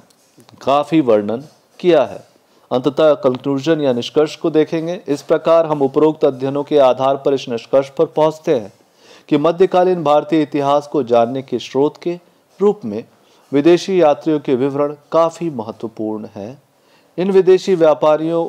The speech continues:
उद्यमियों, ईसाई मिशनरियों आदि के भारत आगमन एवं भारत में उनके अनुभवों का वर्णन उन्होंने अपनी पुस्तकों, पत्रों, दस्तावेजों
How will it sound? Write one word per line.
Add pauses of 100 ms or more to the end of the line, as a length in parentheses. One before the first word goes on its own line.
उद्यमियों, (460)
ईसाई
मिशनरियों (340)
आदि
के (540)
भारत
आगमन (320)
एवं
भारत
में (280)
उनके
अनुभवों
का
वर्णन (440)
उन्होंने
अपनी
पुस्तकों,
पत्रों,
दस्तावेजों